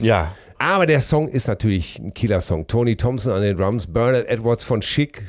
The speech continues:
Speaker 2: spielt den Bass, hat's produziert. Eddie Martinez,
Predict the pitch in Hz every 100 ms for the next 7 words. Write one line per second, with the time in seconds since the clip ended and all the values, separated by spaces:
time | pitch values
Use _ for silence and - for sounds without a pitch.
0 | 80 - 135 139 117 95 127 - 131 131
1 | - 123 113 104 - 113 120 - - -
2 | - - - 156 185 180 160 151 - 185
3 | 185 175 160 -